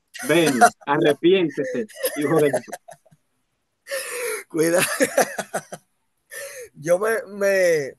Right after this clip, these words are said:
Speaker 2: me río mucho cuando tú haces ese tipo de comentario en Chercha con, eh, en el programa de Steven Javier, como que, "Hey, me estoy volviendo santo por ustedes." <laughs> Eh, pero bueno, lo que pasa, discúlpenme, es que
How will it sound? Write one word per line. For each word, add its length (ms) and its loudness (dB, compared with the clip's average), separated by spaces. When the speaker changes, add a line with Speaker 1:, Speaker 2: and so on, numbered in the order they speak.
Speaker 2:
me 180 -2
río 240 4
mucho 320 -2
cuando 260 4
tú 140 4
haces 200 0
ese 160 -6
tipo 280 -6
de 80 -4
comentario 580 0
en 80 -4
Chercha 400 -2
con, 460 -10
eh, 180 -2
en 100 -6
el 80 -6
programa 380 -2
de 80 0
Steven 240 -2
Javier, 360 2
como 220 -6
que, 180 -4
"Hey, 320 6
me 120 0
estoy 180 -2
volviendo 340 0
santo 420 0
por 160 -4
ustedes." 500 2
<laughs> 800 -6
Eh, 600 4
pero 260 2
bueno, 440 0
lo 120 -2
que 120 0
pasa, 240 -2
discúlpenme, 800 -2
es 80 -4
que 480 -2